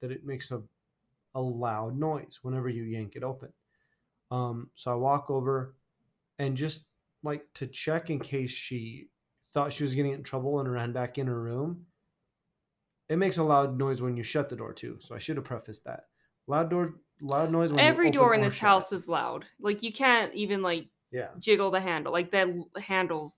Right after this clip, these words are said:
Speaker 1: The
Speaker 2: are
Speaker 1: handles
Speaker 2: loud.
Speaker 1: are super loud. So I walk up to the door and I'm like, "Honey, is everything okay?" And I push on the door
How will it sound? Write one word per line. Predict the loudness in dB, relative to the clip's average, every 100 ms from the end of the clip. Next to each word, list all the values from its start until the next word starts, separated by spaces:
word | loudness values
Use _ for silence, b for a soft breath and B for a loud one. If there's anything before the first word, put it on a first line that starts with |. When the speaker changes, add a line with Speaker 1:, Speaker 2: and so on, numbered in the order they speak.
| _
Speaker 1:
The | -4
Speaker 2:
are | 0 0
Speaker 1:
handles | 0 0
Speaker 2:
loud. | 0 0
Speaker 1:
are |
super | -6
loud. | -10 -16 -20 _ _ _ _ _ _
So | -4 0 0 -2 -4
I | 0
walk | 2 2 0
up | -2
to | -2
the | -4
door | -2 0 0 -2 -4 _ _ _ -8
and | -6
I'm | -6
like, | -8 -12
"Honey, | -12 -8 -2 -2 -4 -14 _ _ _ _ _ _ _ _ _ -6
is | -2
everything | -2 -2 -2 -2
okay?" | -4 -4 -2 0 -2 -4 -10
And | -8
I | -6 -8 _ _ _ _ _ _ _ _
push | 0 0 2
on | 2 2
the | 0
door | 0 0 0 -2 -6 -12